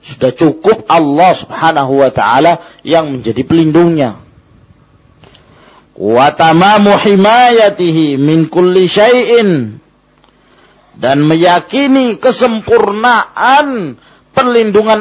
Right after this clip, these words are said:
Allah Subhanahu wa taala itu dari segala sesuatu, hadirin au mustaqbalin, apakah sekarang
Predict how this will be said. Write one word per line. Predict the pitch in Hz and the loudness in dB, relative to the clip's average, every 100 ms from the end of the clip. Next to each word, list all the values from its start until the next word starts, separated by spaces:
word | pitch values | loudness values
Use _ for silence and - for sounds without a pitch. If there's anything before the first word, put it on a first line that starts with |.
| 214 | 0
Allah | 214 208 202 208 226 208 202 | 0 0 -2 2 2 2 0
Subhanahu | 214 196 208 208 208 190 | 0 0 0 2 2 2
wa | 202 202 | 2 2
taala | 196 175 202 196 202 | 0 2 2 2 0
itu | 180 226 285 415 - - _ | 0 2 2 -2 -8 -20 _
dari | 135 190 247 254 247 233 220 208 214 196 | -2 2 4 4 4 4 2 2 2 0
segala | - 180 175 196 208 190 180 | -2 -2 2 2 4 2 0
sesuatu, | 185 170 202 202 202 233 214 143 - - _ - - - | -4 0 2 4 4 2 2 0 -6 -20 _ -20 -20 -20
hadirin | - 160 170 190 202 208 180 202 208 214 196 156 - | -6 0 2 4 4 2 2 4 4 4 4 0 -2
au | - 190 208 202 | 0 2 2 2
mustaqbalin, | 202 208 - - 185 196 190 170 190 208 220 208 165 120 - _ _ _ _ _ _ _ _ _ _ _ _ _ _ - | 0 -2 -2 -8 -2 -2 -2 -2 0 2 4 2 0 -8 -18 _ _ _ _ _ _ _ _ _ _ _ _ _ _ -2
apakah | 143 147 151 - 143 127 | 0 2 -2 0 -2 -2
sekarang | - - 135 156 190 208 190 165 135 113 | -6 -8 -2 2 2 2 0 -2 -8 -12